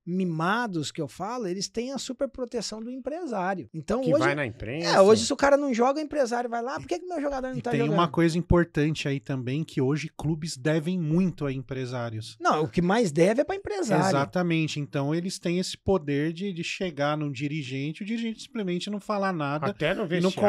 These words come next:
Speaker 3: comprar a bronca do treinador.
Speaker 1: E muitas das vezes o empresário, além de ser empresário do jogador, ele é empresário do treinador.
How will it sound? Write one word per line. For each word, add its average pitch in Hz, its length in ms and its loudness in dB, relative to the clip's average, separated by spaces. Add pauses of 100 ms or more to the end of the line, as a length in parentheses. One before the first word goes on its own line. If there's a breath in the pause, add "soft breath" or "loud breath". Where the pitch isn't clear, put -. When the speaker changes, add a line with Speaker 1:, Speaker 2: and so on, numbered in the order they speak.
Speaker 3:
comprar 185 200 8
a 202 60 8
bronca 170 420 2
do 165 120 0
treinador. 190 760 0
Speaker 1:
E 294 100 2
muitas 302 400 2
das 190 260 4
vezes 247 200 4
o - 20 0
empresário, 233 600 4
além 247 180 4
de - 60 -8
ser 262 100 0
empresário 185 460 2
do - 40 2
jogador, 165 300 2
ele 294 140 4
é 302 40 -4
empresário 247 480 0
do 285 80 -4
treinador. 339 760 2